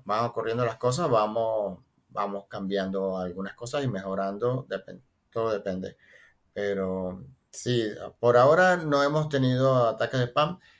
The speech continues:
Pasó que una persona o una, un grupo de personas empezaron,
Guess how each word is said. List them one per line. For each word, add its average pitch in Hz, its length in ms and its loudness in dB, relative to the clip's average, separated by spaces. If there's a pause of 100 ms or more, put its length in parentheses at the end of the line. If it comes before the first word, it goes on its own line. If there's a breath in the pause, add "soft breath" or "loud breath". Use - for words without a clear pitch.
(300 soft breath)
Pasó 139 600 2
que 160 560 0
una 135 300 4
persona 139 680 0
o 107 180 2
una, 123 300 -2
un 120 100 -4
grupo 131 260 2
de 127 60 2
personas 135 320 -2
empezaron, 117 420 -2